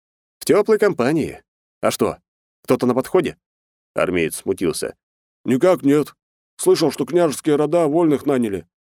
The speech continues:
Но они же нам не отчитываются. Может, они уже на подходе, а может, только собираются». «Но их ждать мы точно не будем.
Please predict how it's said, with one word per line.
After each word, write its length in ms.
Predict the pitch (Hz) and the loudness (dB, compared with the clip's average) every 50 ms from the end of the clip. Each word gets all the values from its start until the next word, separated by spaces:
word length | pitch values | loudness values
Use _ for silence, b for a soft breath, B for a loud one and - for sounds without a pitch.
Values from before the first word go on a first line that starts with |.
| _ _ - | _ _ -4
Но 120 | - 156 170 | 0 2 2
они 180 | 170 175 170 | 4 4 2
же 120 | 151 143 160 | 2 2 2
нам 420 | 160 156 156 147 143 139 147 151 | 2 2 2 2 2 2 2 2
не 60 | 160 | 2
отчитываются. 760 | 156 143 - - 196 185 175 151 131 117 - - 90 82 - _ _ _ _ _ _ - | 0 0 0 0 2 2 2 2 2 0 -2 -4 -14 -14 -16 _ _ _ _ _ _ -4
Может, 240 | 143 175 160 - 180 | -2 -2 -2 0 0
они 160 | 170 170 170 | 2 2 2
уже 180 | 165 135 165 | 2 2 2
на 100 | 170 175 | 0 0
подходе, 640 | 170 208 190 156 - 151 135 107 101 92 95 101 - _ | 0 0 -2 -2 -2 -2 -2 -2 -2 -4 -6 -8 -10 _
а 80 | - 127 | -2 0
может, 200 | 185 190 135 - | 0 2 2 2
только 180 | 180 160 - | 0 0 0
собираются». 580 | - - 175 175 151 143 147 131 - 110 92 - _ _ _ _ _ _ _ _ _ _ _ _ _ _ - | -2 -2 0 2 2 2 0 0 -2 -6 -14 -14 _ _ _ _ _ _ _ _ _ _ _ _ _ _ -4
«Но 260 | - 151 175 185 180 170 | -2 2 2 4 4 4
их 140 | 160 127 | 2 2
ждать 240 | 120 120 147 143 139 | 0 0 -2 0 0
мы 100 | 143 143 | -2 -2
точно 300 | - - 123 101 - - | 0 0 -2 -2 -2 -6
не 120 | 95 92 90 | -8 -8 -8
будем. 360 | 82 87 82 90 82 78 | -8 -8 -8 -8 -10 -10